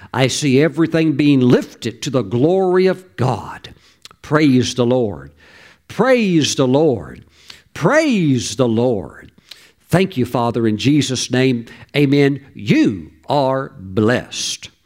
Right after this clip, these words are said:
Praise God. Let's take our Bibles today and we're going to go to a very familiar portion of Scripture, which is found in Isaiah chapter forty.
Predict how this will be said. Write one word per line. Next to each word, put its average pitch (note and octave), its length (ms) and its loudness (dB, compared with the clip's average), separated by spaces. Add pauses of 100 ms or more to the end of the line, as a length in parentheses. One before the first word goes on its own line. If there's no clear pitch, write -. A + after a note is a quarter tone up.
(220)
Praise A#2 420 0
God. - 400 -8 (1400)
Let's A#3+ 160 0
take A#3+ 220 -2
our C#3 120 2
Bibles A2 460 -2
today G2+ 460 -2 (1300)
and B2+ 280 2
we're D3+ 120 2
going G#3 240 0
to E3+ 80 0
go C#3+ 180 2
to C#3+ 180 -2
a A2+ 40 2
very C#3 380 2
familiar A#2 960 0
portion E3+ 800 -4 (640)
of G2+ 140 -10
Scripture, F#3 580 -2 (840)
which A2 180 -6
is A#2+ 140 -2
found E3+ 280 0
in D#3 80 0
Isaiah D#3 460 0
chapter D3+ 320 -2
forty. D#3 440 -2